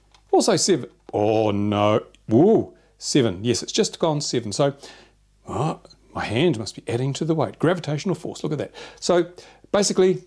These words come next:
these two weigh about, whoops, weigh about the same. So it'll be interesting to see. Now here's the, the, the lighter weight one with the M M C X connector, which is obviously designed for smaller craft. Let's see what that comes in at.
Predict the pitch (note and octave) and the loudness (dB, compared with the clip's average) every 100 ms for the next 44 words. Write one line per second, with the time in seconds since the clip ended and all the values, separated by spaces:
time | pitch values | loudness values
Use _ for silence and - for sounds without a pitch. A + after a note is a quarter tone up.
0 | _ A#2+ - B2 G#2 G#2 G#2 - A2+ - | _ -4 0 0 0 0 -2 -2 -6 -6
1 | - C#3 D#3 C#3 D3 - - G#2+ G#2+ G2+ | -4 2 2 2 -2 -2 -2 0 0 -2
2 | - A2 F#2+ - - - A#2+ A#2 A2 A#2+ | -4 -6 -6 -10 -12 0 0 0 -6 -4
3 | - B2 A#2+ C4+ C#4+ A#3+ E3+ - D3 - | 0 0 2 0 0 0 0 0 -2 0
4 | A2+ A#2 F#3+ F#3+ A#2+ C#3 G3+ A#2+ A2+ B2 | 2 2 2 -2 -2 -4 -2 -4 -4 -4
5 | B2 A#2 - B2+ G2+ - A2 - - - | -2 -2 0 -2 -2 -4 -2 -2 -4 -10
6 | - - - - C3 C3 - A2+ A2 A#2+ | -16 -20 -12 0 2 0 -6 -4 0 0
7 | A#2+ - - C3+ F3 - - - - - | 0 -6 -2 0 0 -2 -8 -10 -8 -6
8 | - A#3+ A#3+ B3 - E3 B2 B2 F2+ - | -4 -2 2 0 0 -2 0 -2 -4 -12